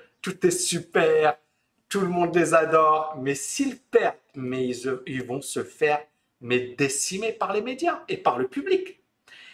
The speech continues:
Et donc, c'est ça la pression que les gens ignorent. Ils sont pas sportifs de haut niveau, ils sont pas, euh, comment dirais-je, euh,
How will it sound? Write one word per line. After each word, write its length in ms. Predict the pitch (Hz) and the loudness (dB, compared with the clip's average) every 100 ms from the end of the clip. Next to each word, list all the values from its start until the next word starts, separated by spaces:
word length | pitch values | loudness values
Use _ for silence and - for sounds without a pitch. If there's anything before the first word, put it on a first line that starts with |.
| - | -2
Et 100 | 175 | 0
donc, 400 | 170 202 190 - - | 2 0 0 -6 -10
c'est 180 | - 180 | -4 -2
ça 240 | - 277 | -2 -2
la 80 | 156 | -4
pression 760 | - - - 220 196 - 247 254 | -4 -6 -2 0 -2 -2 -4 -4
que 120 | - | -2
les 140 | 156 | -2
gens 320 | 156 185 170 - _ | 0 0 -2 -8 _
ignorent. 640 | 170 196 269 240 - - _ _ _ | -2 2 2 2 0 -12 _ _ _
Ils 80 | - | -12
sont 160 | - 208 | -8 -4
pas 160 | - | -4
sportifs 420 | 285 - 185 - 151 | -4 -2 -4 -4 -2
de 80 | |
haut 120 | 156 156 | 0 0
niveau, 260 | 151 151 | -2 -4
ils 40 | 147 | -4
sont 200 | - 214 | -4 -2
pas, 320 | 294 285 - _ _ _ _ - | 0 0 -2 _ _ _ _ -2
euh, 420 | 143 139 139 139 | 0 0 -2 -6
comment 240 | - 165 160 | -4 0 0
dirais-je, 580 | 151 160 156 156 139 143 | 0 0 4 2 2 2
euh, 420 | 139 131 127 | 2 -2 -8